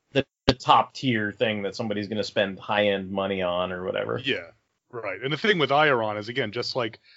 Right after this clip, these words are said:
Speaker 2: Dark Gone, uh, Iron is based on a, uh, enemy from Mirror Man named Iron,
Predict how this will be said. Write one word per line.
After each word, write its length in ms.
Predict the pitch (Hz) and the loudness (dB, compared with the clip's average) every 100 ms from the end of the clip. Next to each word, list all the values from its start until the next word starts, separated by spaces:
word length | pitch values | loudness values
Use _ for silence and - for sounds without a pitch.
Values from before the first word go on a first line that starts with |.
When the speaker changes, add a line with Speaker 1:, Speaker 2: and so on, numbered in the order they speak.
| _ 110 | _ -4
Speaker 2:
Dark 260 | 113 107 | -2 0
Gone, 480 | 151 170 110 85 95 _ _ _ _ - | 4 4 2 -2 -6 _ _ _ _ -8
uh, 200 | 101 95 | -2 -2
Iron 760 | 107 123 151 127 110 110 123 143 | 4 8 8 6 4 2 -2 -4
is 520 | 113 113 113 110 - - _ _ 107 | -2 0 0 -2 -6 -10 _ _ -2
based 340 | 110 113 - | 0 0 -2
on 420 | 135 117 113 110 123 | 0 2 2 0 0
a, 480 | 113 107 104 107 - | 0 2 0 -4 -2
uh, 280 | 104 101 104 | 0 0 0
enemy 320 | 110 113 113 | 0 2 0
from 260 | - 120 120 | 2 0 4
Mirror 260 | 151 190 135 | 8 8 8
Man 320 | 98 101 110 | 4 2 2
named 160 | 110 120 | 0 2
Iron, 480 | 143 160 95 - | 4 4 2 -2